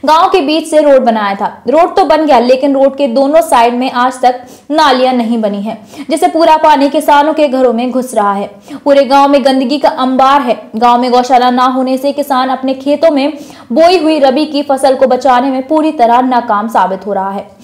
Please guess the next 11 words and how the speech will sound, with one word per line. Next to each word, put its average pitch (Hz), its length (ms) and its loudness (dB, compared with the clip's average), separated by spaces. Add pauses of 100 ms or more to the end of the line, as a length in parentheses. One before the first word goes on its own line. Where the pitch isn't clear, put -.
(160)
किसानों 269 380 2
ने 277 140 0
सीधे 302 340 0
सीधे 294 300 0
आरोप 302 480 2
लगाए 302 280 0
हैं 311 480 -4
कि 330 120 -4
विगत 320 320 2
माह 320 200 4
पूर्व 320 420 0